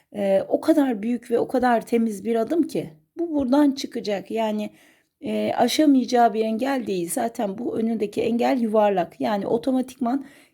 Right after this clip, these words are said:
kendi kendini yuvarlayacak. Zaten o yapısı gereği hani köşeli ve girdiği yere tutunabilen bir şey değil. Eee, önündeki engel. Buna bir taş diyelim yani. Aya-, aya-, ayağına taş değmek gibi düşünelim.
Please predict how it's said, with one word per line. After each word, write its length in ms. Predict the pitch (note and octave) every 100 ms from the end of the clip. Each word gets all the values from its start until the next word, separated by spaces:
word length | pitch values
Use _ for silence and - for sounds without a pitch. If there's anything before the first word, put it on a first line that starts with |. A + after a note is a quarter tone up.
| _
kendi 340 | A#3+ A#3 D4+
kendini 440 | - C#4+ A#3+ A#3
yuvarlayacak. 760 | A#3+ G#3+ G#3+ G3+ G3 F#3+ G3+ F#3+
Zaten 340 | A#3 B3+ B3
o 80 | G#3+
yapısı 500 | G#3 G3+ G3+ A#3+ -
gereği 500 | B3 A3+ F#3+ F#3+ C#4+ - - _
hani 280 | - G#3+ G3+
köşeli 640 | - A#3+ - A#3 A3 A3 A#3+
ve 140 | G#3+
girdiği 460 | G#3 F#3+ G3+ A#3 B3
yere 180 | A3+ G#3+
tutunabilen 880 | G#3+ A3+ - A3+ A3 A3 A3 A#3 G#3+
bir 100 | G#3
şey 360 | - A#3+ A#3+
değil. 280 | F#3+ G#3+ F3 - - _ _
Eee, 220 | G3+ G3
önündeki 560 | - G#3 G3 F3+ F#3 B3+
engel. 460 | - G3 F3 E3+
Buna 220 | G#3+ A3 G#3
bir 80 |
taş 420 | A#3 - A3 - -
diyelim 300 | F3 D#3+ E3
yani. 300 | C#3+ A#2 -
Aya-, 200 | G3+ -
aya-, 420 | - G3+ F#3+ - -
ayağına 440 | A3+ G#3+ F3+ G3+
taş 320 | - G3 F#3
değmek 400 | - F3 F3 E3+
gibi 200 | - D#3+
düşünelim. 480 | E3 - E3+ D#3+ A#3+